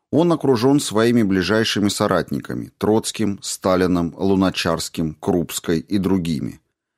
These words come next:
Они выстроились вокруг него так, чтобы образовать своими фигурами ромб. Эта композиция окружена ромбом побольше, состоящим из парадной процессии с автоколонной –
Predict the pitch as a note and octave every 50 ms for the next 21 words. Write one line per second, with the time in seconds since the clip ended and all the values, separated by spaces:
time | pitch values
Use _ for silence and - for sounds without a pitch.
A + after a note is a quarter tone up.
0 | _ _ _ _ _ - - F#2+ G#2+ A2+ A2+ A2+ C#3+ D#3 D3 - - B2 B2 A#2+
1 | A#2+ A#2 G#2+ - A2+ G#2+ G#2 - A#2+ A2 - - G#2 G#2 F#2+ F#2+ F#2 - - B2
2 | C3+ C#3 - - - A2 G2+ F2 F#2 F#2 E2+ E2 F#2 F#2 E2 F#2+ F#2+ F#2+ G#2 A2
3 | - - - - G2 F#2+ F#2 F2 F2 E2 - - F#2 E2+ E2+ F#2 F#2+ F#2+ G2 F#2
4 | G2 F#2+ G2 G2 E2+ C#2 - - - - _ _ _ _ _ _ _ _ _ _
5 | _ _ _ _ _ _ - C3 C#3+ C#3+ D#3+ - C#3 C3 B2 - B2 A#2 G#2+ B2
6 | D3+ D#3+ - - - G#2 E2+ D#2+ - - F2+ F2+ - G#2 G2+ F2+ G2+ G2+ G#2 A2+
7 | A#2+ B2 A#2 G#2+ A2 A2+ A2 G2+ G#2 G#2 G2+ - A2 A2 G#2 G2+ F#2 F2 D2+ -
8 | - - B1+ A1 - - - - F2+ - - - F2+ F2+ G2+ G#2 G2+ - - G2+
9 | - - - - - - - G2 G2 G2+ F#2 E2+ F2+ F2 - - F2 E2+ - -
10 | - A#2+ B2 A#2 - - - A2 G#2 F#2+ - G#2 F2+ - - F#2 E2+ - F2 E2
11 | E2+ G2 A2+ A#2+ A#2 A2 G#2+ G#2+ G#2+